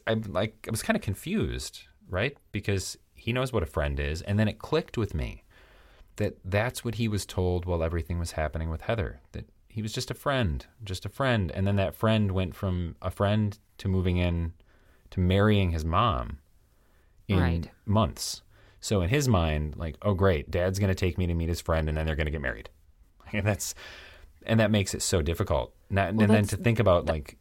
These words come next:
Speaker 1: this is someone I wanna date. You wanna talk about panic? I mean
Speaker 2: Right. Well, that's a natural, I think that's a natural reaction on his part.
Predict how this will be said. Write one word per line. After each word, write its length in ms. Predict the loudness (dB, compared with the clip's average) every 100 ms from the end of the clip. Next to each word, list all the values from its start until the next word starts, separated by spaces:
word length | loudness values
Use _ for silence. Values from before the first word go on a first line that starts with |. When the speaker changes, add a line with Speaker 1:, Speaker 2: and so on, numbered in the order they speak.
| -8
Speaker 1:
this 320 | 0 0 2
is 100 | 0
someone 260 | 2 2
I 80 | 2
wanna 280 | 2 2 0
date. 440 | 2 4 4 0 -10 _ -20 _ -6
You 140 | -2
wanna 140 | -2 2
talk 180 | 0
about 200 | 0 -4 -6
panic? 460 | -4 -2 -2 -6 -8
I 80 | -2
mean 380 | 0 0 -2 -6 _ -20 -20 _ _
Speaker 2:
Right. 420 | -8 -4 -4 -4
Well, 140 | -2 -2
that's 140 | 2
a 40 | 2
natural, 440 | 4 2 0 -2
I 100 | 0
think 140 | -2
that's 140 | -2 -2
a 40 |
natural 500 | -2 0 -2 -2 -2
reaction 480 | -2 -2 -4 -4 -4
on 120 | -4
his 140 | -6 -10
part. 320 | -10 -12 -12